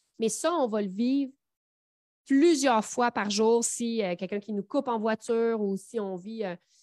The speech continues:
un, un, je sais pas moi, quelque chose au niveau de notre travail, on s'engueule avec un, un collègue, un patron,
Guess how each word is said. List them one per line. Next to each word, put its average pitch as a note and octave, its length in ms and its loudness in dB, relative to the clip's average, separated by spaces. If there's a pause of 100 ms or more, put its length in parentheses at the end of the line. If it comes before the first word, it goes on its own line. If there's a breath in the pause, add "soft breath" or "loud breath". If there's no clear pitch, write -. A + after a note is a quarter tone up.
(220 soft breath)
un, F3 360 -2
un, F3 380 -4 (720)
je - 140 -10
sais E3+ 160 -10
pas G3 160 -6
moi, F3+ 220 -6
quelque F#3 180 -8
chose G#3+ 240 -6
au G3+ 60 0
niveau F#3+ 260 -2
de G3+ 40 -2
notre F#3+ 180 -4
travail, G3+ 580 0
on F#3 100 -2
s'engueule G3 520 -4
avec F#3 260 -6
un, F#3 180 -4
un F3+ 60 -4
collègue, G#3+ 520 -2
un F#3 80 2
patron, G#3+ 600 -6